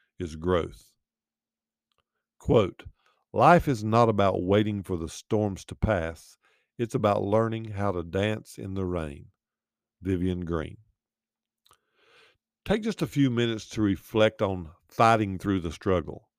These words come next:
Write down some actions that you can take that will enable you to win. As you list these actions, be prepared to do them every day. Sometimes you will need to say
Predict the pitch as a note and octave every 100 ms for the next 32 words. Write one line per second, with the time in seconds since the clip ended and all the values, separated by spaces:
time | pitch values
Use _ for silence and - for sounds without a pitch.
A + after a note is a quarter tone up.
0 | _ _ _ _ _ _ _ _ - C3
1 | D#3+ D#3+ C#3+ - G#2 A2+ B2 - A#2+ G#2
2 | F2 F2+ A2+ G#2+ F#2+ G#2+ G#2+ G#2+ G2+ G2
3 | F#2 F2 G2 A2+ G2+ F#2 G2 D3 - D2+
4 | D2+ D#2 F2 _ _ _ _ - A#2+ A#2
5 | A#2+ D3+ F#3 - D3+ G#2+ G#2 A2 - A#2
6 | F#2+ F2+ B2+ - B2+ B2+ A#2+ A#2+ F#2+ F2
7 | G#2 G2+ G2+ F#2+ - F#2+ F#2 E2+ E2+ D2
8 | - _ _ _ _ _ _ _ _ _
9 | - D3 D#3+ C#3 C#3 B2 G2+ A2 G#2+ G#2+
10 | G2 G#2 - G#2 F#2+